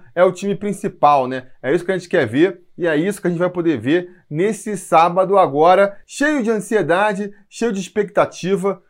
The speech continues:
principalmente porque o Vasco vem bastante reformulado, com cheio de novos contratados, novos contratados que são incógnitas, né? Apostas da diretoria, a maioria da torcida não conhecem os jogadores que foram contratados. Então,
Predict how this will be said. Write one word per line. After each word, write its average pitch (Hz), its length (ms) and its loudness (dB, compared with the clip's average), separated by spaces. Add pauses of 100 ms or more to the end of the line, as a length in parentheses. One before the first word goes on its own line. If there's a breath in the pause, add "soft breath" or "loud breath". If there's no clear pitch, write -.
principalmente 220 640 -2
porque 180 240 -8
o 175 60 0
Vasco 185 240 -2
vem 202 120 -4
bastante 196 760 -2 (160 soft breath)
reformulado, 151 1120 -2 (220 loud breath)
com 160 180 -8
cheio 220 400 -2
de 156 120 -8
novos 165 320 -2
contratados, 151 1000 -2 (220)
novos 180 320 0
contratados 180 840 -2 (220)
que 208 80 -8
são 269 240 -2
incógnitas, 180 720 2
né? 165 200 -6 (200 soft breath)
Apostas 170 580 2
da 165 80 0
diretoria, 160 800 0 (160 soft breath)
a 147 120 -4
maioria 175 720 4 (100)
da 151 140 4
torcida 175 360 2
não 196 160 0
conhecem 190 640 0
os 135 60 -4
jogadores 147 420 0
que 139 140 -8
foram 156 200 -2
contratados. 143 960 -2
Então, 214 460 0